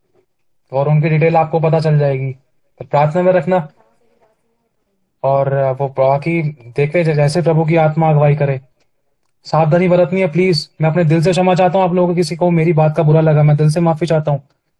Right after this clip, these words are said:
लेकिन हमें ध्यान रखना है क्योंकि अब हमारे पास कुछ और भी खोने के लिए नहीं है। सब कुछ खो खाकर हम यीशु के पास आए हैं और वही है सब कुछ देने वाला। अगर उसी की उपस्थिति में उसी की इज्जत नहीं करी तो क्या फायदा हमारा आराधना प्रार्थना बैठ करने का? कुछ फायदा नहीं है। please,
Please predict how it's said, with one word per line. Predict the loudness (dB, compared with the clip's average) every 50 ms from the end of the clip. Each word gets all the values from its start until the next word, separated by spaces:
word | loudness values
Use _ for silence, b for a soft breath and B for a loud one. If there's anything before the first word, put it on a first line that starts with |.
| _ _ _ _ _ _ _ _ _ _ _ _
लेकिन | 0 0 2 2 2
हमें | 0 0 0
ध्यान | 0 0 0 2 2 0 0
रखना | 0 0 0 0
है | 0 0 -2 -6 _ _ _ _ _ _ _ _ _ _ _ _ _ _ _ _ _ _ _ _ _ _ _ _ _ _ _ _ _ _ _ _ _ _ _ _ _ _ _ _ _ _ _
क्योंकि | -4 -2 0 0
अब | 0
हमारे | 0 2 2 2 2
पास | 2 0 0 -2
कुछ | -2 0 0
और | 2 2 2
भी | 0 -2
खोने | 0 0 0 0 2 0
के | 0
लिए | 0 0
नहीं | 0 0 0 0 0
है। | 0 -2 -2 -4 _ _ _ _ _
सब | -6 -4 -4 -2 -2
कुछ | -2 -2
खो | 0 0 0 2
खाकर | 2 2 2 2 2 2
हम | 2 2
यीशु | 2 0 0 0 0
के | 0 2
पास | 2 2 2 2 0
आए | 0 0
हैं | 0 -2 -2 -4 -8 _ _ _ _ _ _ _ _ _ _ _ _ _ _ _ _ _ _ _ _ _ _ _ _ _ _ _ _ _ _ _ _ _ _ _ _ _ _ _ _ _ _ _ _ -2
और | 0
वही | 2 2 2 2 0
है | 0
सब | 0 -2 -2
कुछ | 0 0 0
देने | 2 2 2 2 2
वाला। | 2 4 4 4
अगर | 4 4 2
उसी | 2 0 -2 -2 -4
की | -4
उपस्थिति | -2 -2 -2 -2 0 -2 -2 -2 0
में | 0
उसी | 0 0 0 -2 -2
की | 0
इज्जत | 0 2 2 2 2
नहीं | 0 0 0
करी | 0 -2 -2
तो | -2 -4
क्या | -2 0 0 0
फायदा | 2 2 2 2 2 2
हमारा | 2 2 2 2
आराधना | 2 4 4 4 4 2
प्रार्थना | 2 2 0 0 0 0 2
बैठ | 2 2 0 0 -2
करने | -2 -2 -2 0 0 0
का? | -2 -2
कुछ | -2 -2 -2 -4 -2
फायदा | 0 0 2 4 4 4
नहीं | 2 2 0
है। | -2 -4
please, | -2 0 0 0 0 -2